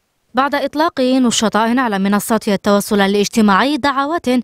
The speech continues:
لمباشرة عصيان مدني يوم الأحد المقبل، قادتنا جولة لمحلات تجارية وأسواق شعبية بالعاصمة. الإقبال كان متزايدا على شراء المواد الغذائية واسعة الاستهلاك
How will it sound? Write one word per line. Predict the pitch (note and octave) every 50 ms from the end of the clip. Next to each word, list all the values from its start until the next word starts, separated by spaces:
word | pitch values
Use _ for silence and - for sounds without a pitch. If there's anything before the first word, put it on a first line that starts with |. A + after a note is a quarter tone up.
| - _ _ _
لمباشرة | - G#3 A3 A3 G3+ G3+ G3 F#3 F3+ F3 F3+ F#3 - B3 B3 A#3+ A#3+ A#3 - A3
عصيان | F3+ G3 G#3 - - - D#4+ F4 E4 C#4 B3+ A#3 G#3+ F#3
مدني | F#3 F3+ G3+ G3 G3 A#3+ A#3 - C4 A3+ A3 A3
يوم | G#3+ F#3+ F#3 F#3 F#3
الأحد | - - - - - - D#4 B3 -
المقبل، | - C4+ C#4 B3+ A3 - - G3+ G#3 F#3 - _ _ _ _ _
قادتنا | D#4+ D#4+ - F4+ F#4 - E4 D4+ C#4+ D4 D#4 A#3+ -
جولة | C4+ C#4 C4+ A#3 G#3+ G#3+ - -
لمحلات | A3 C4 D4 B3+ G3 E3+ - - - A3 G#3+ G#3+ A3+ G#3+ -
تجارية | A3+ G3+ G3 A3+ G#3 - A3 G#3+ A3+ C4 B3+ D4+ C#4+ C4+
وأسواق | A#3+ A#3 A#3 A3+ G3+ - - - C4 D4+ D#4+ - B3 A#3+ A#3+ - _ _ _
شعبية | - - - - A3 F#3 F#3+ F#3 B3 B3+ B3 C#4 C4+
بالعاصمة. | A#3+ D4 D4+ C#4 G#3 F#3 E3 - G#3+ G#3 G#3+ F#3+ - _ _ _ _ -
الإقبال | C#4 D#4+ D#4+ D#4 - B3+ E4 F4+ E4+ E4+ E4+ -
كان | - C4+ A#3+ A3
متزايدا | G#3+ A3+ - C4 A#3+ G3+ B3+ C4 D4+ D4 B3 D4 D4+ D#4+ D#4
على | B3 G#3+ G3+ G#3+ G#3 G#3
شراء | G3+ - - A3+ G#3+ A#3+ C#4+ - A#3+ A#3 A3
المواد | G#3 G3+ G3 F#3 G#3+ G#3+ G3+
الغذائية | G#3 G3 G3 G3+ F#3+ G#3+ - A3+ B3 A#3 C4+ D4 D4 D#4 D#4
واسعة | C#4+ B3 B3+ C4 C4 A#3+ - - - E4 C#4+ C#4 C4 C4
الاستهلاك | G#3+ F#3 F3 - - A3 G#3 A3 D4+ D#4 - - A3 F#3